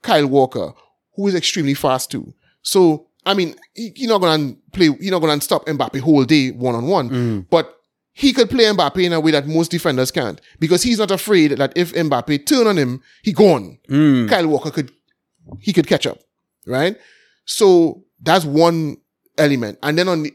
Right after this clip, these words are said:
Speaker 1: on the, on the, uh, on, on, on the other side of it, he will have to, Buk-, Bukayo Saka would be causing havoc on that
Speaker 2: Yeah,
Speaker 1: side of the
Speaker 2: yeah.
Speaker 1: field. So he will now have to come back and help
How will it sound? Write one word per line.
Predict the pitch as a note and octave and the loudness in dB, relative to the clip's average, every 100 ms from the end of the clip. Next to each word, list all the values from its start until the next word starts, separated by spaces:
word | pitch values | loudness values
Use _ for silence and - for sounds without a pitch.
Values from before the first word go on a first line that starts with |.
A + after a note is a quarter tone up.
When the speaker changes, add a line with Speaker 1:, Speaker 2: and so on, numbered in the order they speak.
| - | -6
Speaker 1:
on | C#3+ | -4
the, | C#3 - | -2 -2
on | C#3+ C#3 | -4 -2
the, | - | -4
uh, | G#2 - | -6 -2
on, | C3 B2+ - | -2 -2 -4
on, | B2 B2 - | -6 -4 -4
on | B2+ | 0
the | D3 | 2
other | G3 | 2
side | - F3 D3+ | 0 0 0
of | B2+ | -4
it, | A#2+ - - - | -8 -14 -12 -2
he | A#3+ | 0
will | G3+ | 2
have | E3+ E3 | 0 -2
to, | F#3 C#3+ C3+ - _ _ - _ - | -2 -2 -6 -12 _ _ -20 _ -8
Buk-, | D3 D3+ - | -2 -2 -2
Bukayo | D#3 G3+ D#3+ F#3 | -2 0 0 -2
Saka | F3 C#3 D#3 | -4 -4 -4
would | C#3+ E3 D#3+ | 0 0 0
be | |
causing | - G3+ D3 F3 | 0 0 0 0
havoc | F3 C3+ - | -2 -2 -2
on | C#3 | 0
that | C#3+ | 2
Speaker 2:
Yeah, | C3+ | 2
Speaker 1:
side | - | 0
of | G#2+ | -2
the | |
Speaker 2:
yeah. | F#2+ | -2
Speaker 1:
field. | A#3 C#3 - - - - | -4 -6 -8 -20 -20 -8
So | - | -2
he | F3 - B3+ G#3+ | -2 0 0 0
will | C3+ G3+ G#3 | 2 2 2
now | G3 F3 | 0 -6
have | E3+ E3 | -4 -8
to | - | -8
come | F3 A3 D3+ | -6 -4 -2
back | D3 C#3+ | -4 -4
and | D#3 C#3 C#3 | -8 -10 -10
help | - G3+ D#3+ | -2 0 -2